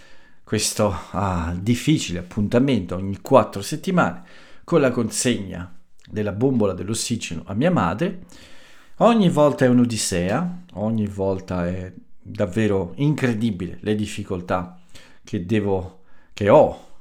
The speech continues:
a, quando si tratta, insomma, di mettermi d'accordo con questi corrieri. Sembrano gli unici corrieri che non riescono a avere un programma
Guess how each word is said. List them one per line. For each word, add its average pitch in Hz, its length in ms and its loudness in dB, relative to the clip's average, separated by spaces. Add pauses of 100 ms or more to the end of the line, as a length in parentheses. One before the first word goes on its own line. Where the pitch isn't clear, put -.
(160)
a, 90 500 -6
quando 98 640 0 (200)
si - 240 -4
tratta, 98 420 -2
insomma, 90 360 -4
di 95 140 -2
mettermi 92 640 0
d'accordo 92 840 -2 (340)
con 90 140 -8
questi 107 300 -4
corrieri. 151 640 0 (320)
Sembrano 123 560 0
gli 131 100 0
unici 135 320 2
corrieri 92 520 -2
che - 100 -8
non 104 180 2
riescono 98 640 -2
a 85 260 -4 (1400)
avere 101 680 4
un 101 320 -2
programma 120 960 2